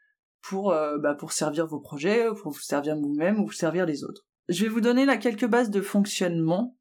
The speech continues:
Donc encore une fois, il s'agit de, de fonctionnement quand on parle d'un cycle, euh, médian équilibré. C'est-à-dire que si vous avez des déséquilibres importants et tout ça, c'est des choses qu'il va falloir adapter.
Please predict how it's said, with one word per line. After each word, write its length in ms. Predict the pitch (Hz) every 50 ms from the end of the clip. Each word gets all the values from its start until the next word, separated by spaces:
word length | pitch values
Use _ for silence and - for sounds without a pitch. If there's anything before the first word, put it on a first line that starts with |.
| _ - 202
Donc 180 | 170 165 165
encore 260 | 190 202 196 202 202
une 100 | 202 196
fois, 180 | 196 - 233 254
il 40 | 247
s'agit 440 | 247 - 190 180 165 160 180 185 170
de, 340 | 170 160 156 151 - - _ _ _ _ _ _ _ _
de 160 | - 160 180 180
fonctionnement 640 | - - 220 208 208 - - 202 185 185 202 233
quand 220 | - 220 190 - 180
on 80 | 165
parle 320 | 160 - 185 190 196 196 -
d'un 240 | - 156 170 165 165
cycle, 520 | 160 - - - - 220 208 202 - - - - -
euh, 460 | 160 156 156 151 151 151 147 147 147 143
médian 640 | 156 160 165 180 196 180 160 156 180 196 208 - -
équilibré. 680 | - 202 202 202 - - 196 190 185 170 160 151 139 139
C'est-à-dire 520 | - - - 156 147 147 165 170 - - -
que 200 | - 160 151 - - - - - _ - _ _ _ _ _
si 240 | - - - 196 208
vous 160 | 208 208 202
avez 220 | 208 208 202 208 196
des 120 | 180 185
déséquilibres 640 | 160 180 175 175 185 180 185 - 180 185 175 175 175
importants 500 | 170 185 180 180 - - 190 190 190 190
et 80 | 170
tout 100 | 160 -
ça, 140 | - 208 214
c'est 140 | 208 208 190
des 80 | 165
choses 180 | 165 - 202 -
qu'il 140 | - 185 175
va 100 | 170 165
falloir 260 | - 175 165 160 - -
adapter. 580 | 185 180 170 175 175 - - - 156 143 -